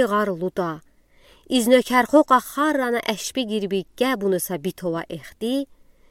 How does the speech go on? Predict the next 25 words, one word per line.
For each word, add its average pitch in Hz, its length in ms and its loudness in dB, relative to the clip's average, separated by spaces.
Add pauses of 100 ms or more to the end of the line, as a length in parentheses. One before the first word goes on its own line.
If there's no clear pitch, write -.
(300)
Քենան 190 420 -4
օչալա 180 440 -6
յականը 170 460 -8
բավտի։ - 380 -16 (1000)
Շորոխ 269 320 6
Քենան 254 420 2
օչալա 226 400 -2
պապիտ 220 320 -4
խունոշա, 208 520 -2 (840)
շեկեմա 262 560 4
իշա 220 300 0 (100)
մորը 240 460 0
ու 220 100 2
կալա 208 260 0
մրխնա 196 400 -4
խոդալ 202 400 -2
ցիրիկ 165 320 -8
թացի - 440 -8 (300)
չուրտումփի։ 170 680 -8 (1040)
Դևեդե 196 340 4
տիա 190 300 2 (200)
Քենան 190 420 -4
լյուխ 180 280 0
եշենշ 160 480 -10
սայ։ - 280 -12